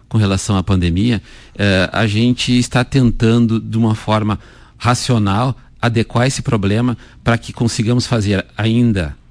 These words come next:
esse ano, se possível, se as autoridades deixarem, eh, e houver o controle dessa, dessa pandemia, realizar os eventos ainda nesse ano, nesse ano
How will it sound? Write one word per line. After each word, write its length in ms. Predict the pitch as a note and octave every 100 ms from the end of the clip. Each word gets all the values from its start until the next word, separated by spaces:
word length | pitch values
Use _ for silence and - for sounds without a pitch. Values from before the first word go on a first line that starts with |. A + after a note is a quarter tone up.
| -
esse 280 | F2+ - F#2
ano, 180 | F#2
se 140 | F#2 E2+
possível, 560 | - - G2 G#2+ G2
se 120 | F2 F#2
as 80 |
autoridades 520 | F#2 E2 F#2 D#2+ E2 E2
deixarem, 500 | D#2+ D#2 F#2+ G#2 G#2 - - -
eh, 480 | E2 E2+ D#2+ C2 - -
e 140 | F#2+
houver 180 | G2+ F2+
o 100 | G#2+
controle 460 | G2+ G2 F#2+ G2+ F#2+
dessa, 220 | E2 -
dessa 200 | E2+ F2
pandemia, 560 | F#2 F#2 F2+ A2+ B2+ - - - -
realizar 440 | E3+ E3 D3 C#3+
os 100 | C3+
eventos 400 | C3+ B2 B2+ B2+
ainda 320 | B2 C3 C#3+ - -
nesse 400 | B2 B2 - A#2
ano, 320 | A#2 A#2 A#2+ - - - - - _
nesse 360 | F#2+ G2+ - G#2
ano 800 | G2+ G#2+ A2 A2 A2 A2 G#2+